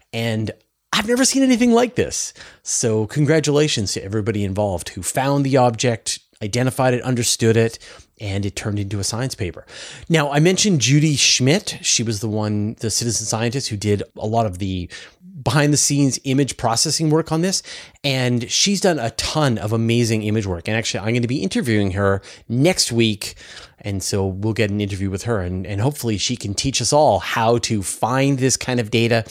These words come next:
how to process it, how to be able to look at it and understand it, and maybe create some of these images of our own. So look forward to that interview.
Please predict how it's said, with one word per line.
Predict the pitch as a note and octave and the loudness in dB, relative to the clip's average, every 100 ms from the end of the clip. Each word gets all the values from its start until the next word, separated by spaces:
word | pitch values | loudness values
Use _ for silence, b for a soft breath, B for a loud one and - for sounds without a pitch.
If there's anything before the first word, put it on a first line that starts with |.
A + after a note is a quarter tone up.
| B B | B B
how | A2 | -4
to | F2+ | -4
process | - C#3 B2+ C3+ B2 | 0 0 2 0 0
it, | B2+ B2+ B B | 0 -2 B B
how | B A2+ G#2+ G#2+ | B -2 0 0
to | - A2+ G#2+ | -2 -2 -2
be | G2+ G#2 | -2 0
able | G#2 G#2+ | 0 -2
to | - | -4
look | G2+ G2+ A2 | -4 -2 0
at | A2+ A2 | 0 0
it | A2+ | -2
and | G#2+ | -4
understand | G2+ F#2+ - G#2 G2+ G#2 | -4 -4 -4 -2 -2 -2
it, | A2 B B | -4 B B
and | A2 | -2
maybe | G2+ A2 A2+ A#2 A2 B B B B | 0 2 0 -2 -4 B B B B
create | - A2 G#2 A2+ | -6 -2 0 0
some | - | 0
of | A#2+ | 0
these | B2 | 0
images | A2 A#2+ A2+ B2+ A2+ | 0 -2 0 -2 -2
of | - G#2+ | -4 0
our | A2 B2 | 2 2
own. | C#3+ D#2+ | 0 -4
So | - G2 | -2 0
look | G#2 C#3+ | 2 2
forward | F3 D#3 | 2 2
to | D3+ | 2
that | C#3 | 2
interview. | C3+ A#2 E2+ | 2 -2 -2